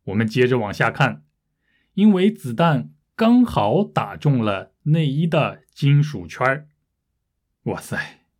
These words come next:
真的是太幸运了吧！哎，你知道吗？有些女性的内衣里会有两个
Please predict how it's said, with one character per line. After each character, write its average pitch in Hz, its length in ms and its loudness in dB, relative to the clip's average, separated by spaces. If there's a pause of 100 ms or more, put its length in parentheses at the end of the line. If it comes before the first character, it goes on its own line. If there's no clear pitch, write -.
(400)
真 92 180 -8
的 92 80 -8
是 92 120 -12
太 107 260 -4
幸 110 240 -2
运 107 120 0
了 101 120 -4
吧！ 95 300 -4 (560)
哎， 143 420 0
你 107 160 0
知 127 140 -6
道 131 180 2
吗？ 127 340 -2 (220)
有 101 200 -4
些 135 280 -2
女 117 200 0
性 139 200 0
的 117 80 -2
内 135 200 -2
衣 143 160 0
里 98 240 -2
会 120 300 -2
有 101 240 0
两 95 340 -2
个 110 380 -4